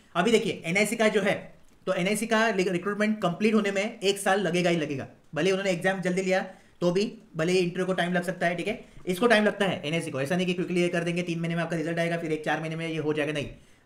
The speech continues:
हर, हर बार, हर एक recruitment में आपको मैं recommend करता हूँ कि आप six month का ही ज्वाइन कीजिए installment पे, ताकि within six month अगर आपका मतलब हो गया selection, तो फिर आगे के पे करने की जरूरत नहीं, ठीक है।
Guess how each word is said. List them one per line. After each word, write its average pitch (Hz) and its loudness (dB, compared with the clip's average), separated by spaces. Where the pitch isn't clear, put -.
हर, 175 2
हर 208 6
बार, 220 4
हर 165 2
एक 208 2
recruitment 202 0
में 202 0
आपको 196 -2
मैं 202 0
recommend 196 0
करता 196 0
हूँ 196 0
कि 208 -4
आप 190 0
six 180 -4
month 196 -4
का 202 0
ही 202 2
ज्वाइन 180 0
कीजिए 175 -2
installment 175 -2
पे, 180 -2
ताकि 175 2
within 185 2
six 190 -4
month 190 0
अगर 185 2
आपका 190 2
मतलब 170 -4
हो 180 0
गया 190 4
selection, 185 -2
तो 226 -6
फिर 180 -2
आगे 165 -2
के 185 -2
पे 180 -2
करने 170 -2
की 185 -2
जरूरत 160 -2
नहीं, 123 -8
ठीक 151 -6
है। 240 -4